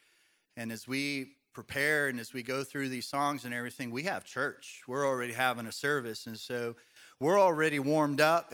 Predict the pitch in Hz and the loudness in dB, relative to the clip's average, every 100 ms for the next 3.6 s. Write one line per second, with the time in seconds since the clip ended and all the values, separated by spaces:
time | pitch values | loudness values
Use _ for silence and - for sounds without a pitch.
0 | - 131 143 151 143 131 156 147 143 123 | -4 2 4 4 0 0 2 4 2 -2
1 | 151 160 160 151 220 139 135 - 131 117 | -2 -2 -2 0 0 0 0 -4 -8 -4
2 | 139 - - - 151 113 - - 117 113 | -6 -6 -16 -6 -4 -4 -8 -14 -10 -10
3 | 110 113 110 104 87 | -8 -8 -8 -8 -10